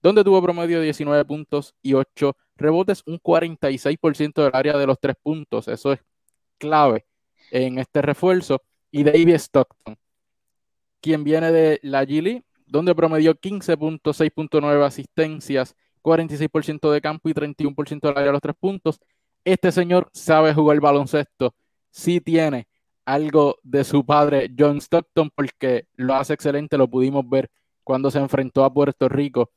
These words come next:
en una de la, de las pasadas ventanas. Sale Ángel Junito Álamo, Carlos Emory, Chamo Pérez, y también hay cambio de coach, pues salió Carlos Calcaño de la dirección de los Mets rumbo a esta burbuja.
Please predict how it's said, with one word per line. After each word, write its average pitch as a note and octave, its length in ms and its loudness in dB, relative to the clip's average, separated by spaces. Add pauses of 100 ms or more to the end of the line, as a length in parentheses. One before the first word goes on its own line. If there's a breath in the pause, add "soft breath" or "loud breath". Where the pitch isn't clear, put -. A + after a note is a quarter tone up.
(120)
en B2 180 -2
una C3+ 180 0
de C3+ 100 4
la, A#2 380 -2
de A#2 160 -18
las B2 120 -4
pasadas B2+ 360 -2
ventanas. A#2 440 -6 (340)
Sale G#3+ 460 0 (400)
Ángel E3+ 360 -2
Junito F3+ 380 4
Álamo, D3+ 400 2 (160)
Carlos D#3 380 0
Emory, D#3 400 -4 (260)
Chamo E3 320 2
Pérez, G3+ 340 -2 (420)
y C#3+ 120 -2
también E3 360 0
hay D#3+ 100 2
cambio E3 320 2
de E3+ 100 2
coach, A3 320 2 (320)
pues B2+ 460 -4
salió B2 420 0
Carlos C#3 640 0 (100)
Calcaño C3 600 -6 (320)
de F#3+ 140 0
la E3+ 80 2
dirección D3 420 -2
de C#3+ 80 4
los C3+ 80 4
Mets C3 400 -8
rumbo C#3+ 280 0
a - 20 4
esta B2+ 120 -2
burbuja. G#2+ 400 -2